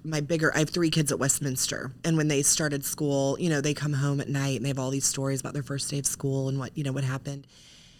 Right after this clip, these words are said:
And so I, after their first day of school, I came back to work, and I was so disappointed because typically I would have gone into my class and been like, <gasps> "Guys, listen what happened to my kids," you know, and,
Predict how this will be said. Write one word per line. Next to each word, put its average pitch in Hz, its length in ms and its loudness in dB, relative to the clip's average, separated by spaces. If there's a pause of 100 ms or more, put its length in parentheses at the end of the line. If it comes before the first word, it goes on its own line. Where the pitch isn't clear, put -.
(180)
And 185 120 4
so 196 140 8
I, 151 320 8
after 160 320 6
their 170 240 6
first 160 240 0
day 151 60 2
of 143 80 2
school, 156 160 2
I 139 80 4
came 151 220 0
back 151 240 4
to 170 100 2
work, 143 420 2 (120)
and 160 120 4
I 143 340 2 (160)
was 175 180 -2
so 170 200 2
disappointed 185 640 -2
because 165 320 -2
typically 185 400 0
I 156 80 2
would 151 140 0
have 147 140 -4
gone 147 240 0
into 135 180 -2
my 135 160 -4
class 208 760 -2
and 170 120 0
been 165 160 2
like, 160 240 -2 (280)
<gasps> - 260 -14
"Guys, 262 420 4
listen 254 320 0
what 285 100 0
happened 233 340 0
to 220 40 2
my 233 140 0
kids," 226 560 -2
you 208 80 2
know, 165 240 4
and, 160 160 2